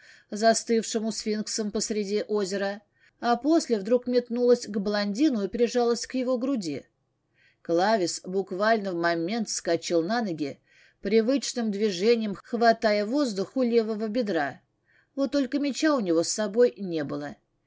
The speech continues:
Тех секунд, что он раздумывал, как поступить, хватило дракону, чтобы незримо сдвинуться вперед,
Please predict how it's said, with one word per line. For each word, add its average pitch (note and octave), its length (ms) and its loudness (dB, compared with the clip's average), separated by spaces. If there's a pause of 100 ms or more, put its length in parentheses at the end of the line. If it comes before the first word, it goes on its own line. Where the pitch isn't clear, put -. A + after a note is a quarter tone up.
(340)
Тех C4+ 300 0
секунд, F#3 560 -2
что - 220 -4
он A#3 100 0
раздумывал, F3+ 760 0 (100)
как A3 300 -2
поступить, G3+ 760 -4 (300)
хватило C4 640 4
дракону, E3+ 720 0 (340)
чтобы A#3+ 460 4
незримо A#3+ 560 2
сдвинуться F#3 560 -2
вперед, E3 580 2